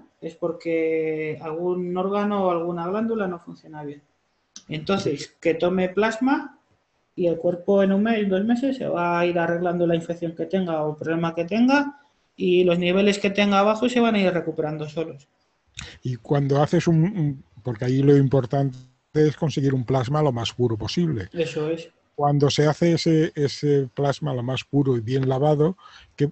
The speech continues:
Speaker 2: cuántas partículas por millón puede quedar?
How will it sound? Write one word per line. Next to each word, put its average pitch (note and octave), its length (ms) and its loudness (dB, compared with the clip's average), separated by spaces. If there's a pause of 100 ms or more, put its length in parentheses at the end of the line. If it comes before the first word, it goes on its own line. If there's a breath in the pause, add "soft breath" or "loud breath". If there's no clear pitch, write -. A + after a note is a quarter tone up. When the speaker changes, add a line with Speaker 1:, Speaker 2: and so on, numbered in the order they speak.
(120)
Speaker 2:
cuántas D3+ 380 0
partículas D3+ 500 2
por C#3 160 2
millón C#3 480 2 (240)
puede C3 260 0
quedar? G2+ 420 -6